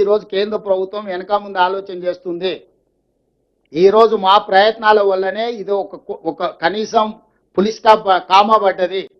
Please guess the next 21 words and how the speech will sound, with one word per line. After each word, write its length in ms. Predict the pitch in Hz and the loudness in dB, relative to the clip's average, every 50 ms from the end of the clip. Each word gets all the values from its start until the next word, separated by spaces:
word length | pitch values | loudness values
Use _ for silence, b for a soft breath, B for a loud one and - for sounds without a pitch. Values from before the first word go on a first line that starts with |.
| _ _ _ _ _ _ _ _ _ _ _ _ _ _ - 165 196 | _ _ _ _ _ _ _ _ _ _ _ _ _ _ 0 4 6
ఈరోజు 320 | 196 202 208 226 226 226 233 208 | 6 6 6 4 2 2 0 -2
మిగతా 280 | 202 208 208 - 226 220 214 - 190 | -2 -2 0 2 2 2 2 2 -4
సమస్యలకు 540 | 190 208 214 208 220 220 202 196 - - 233 - 190 | -6 -6 -6 -4 -4 -4 -4 -4 -6 -10 -10 -6 -6
పరిష్కారం 480 | 185 190 - - 220 208 196 202 196 185 | -6 -6 -8 -4 0 0 0 0 -2 -6
వస్తుంది. 380 | 175 - 190 180 180 190 185 143 - _ _ _ _ _ _ _ _ _ _ _ _ _ _ _ - | -10 -10 -10 -8 -8 -8 -8 -10 -10 _ _ _ _ _ _ _ _ _ _ _ _ _ _ _ 4
పదేళ్ళు 460 | 180 196 208 220 233 269 269 262 269 | 4 6 6 8 6 6 6 4 2
మీరేం 420 | 240 226 226 233 226 226 240 247 | 0 0 2 4 4 4 4 4
చేసిండ్రని 460 | 233 240 226 233 233 220 208 202 202 196 | 2 2 2 0 -2 0 0 0 0 0
నేను 160 | 190 185 180 | -2 -2 -2
అడుగుతున్నా. 320 | 180 190 185 202 202 190 | -2 -4 -6 -8 -8 -8
పదేళ్ళు 480 | - - 190 190 214 233 262 262 254 254 | -2 0 2 4 6 6 4 4 4 2
నీ 240 | 220 196 202 233 269 | 0 0 -2 -4 -2
ప్రాజెక్టుల 520 | 262 - 226 226 254 262 269 262 262 240 | 0 2 2 2 2 2 -2 -2 -2 -2
అనుమతులు 400 | 233 233 233 240 240 240 233 226 | -2 -2 -2 -6 -10 -8 -8 -8
ఎందుకు 200 | 220 214 208 196 | -8 -8 -8 -6
తెచ్చుకోలేదు? 420 | 190 196 202 - 214 202 185 170 | -6 -6 -6 -6 -4 -4 -4 -2
వాళ్ళు 240 | 165 160 180 208 226 | 2 2 2 2 2
కట్టేది 380 | 202 208 202 196 - 240 240 233 | 0 -2 -4 0 0 2 4 4
ఆపే 260 | 214 214 220 240 226 | 4 4 2 0 -6
సంగతి 320 | 214 208 208 208 208 208 | -8 -6 -6 -6 -6 -8
ఇడిచిపెట్టు. 400 | 185 175 - - 180 - 123 110 | -10 -12 -6 -6 -6 -6 -6 -8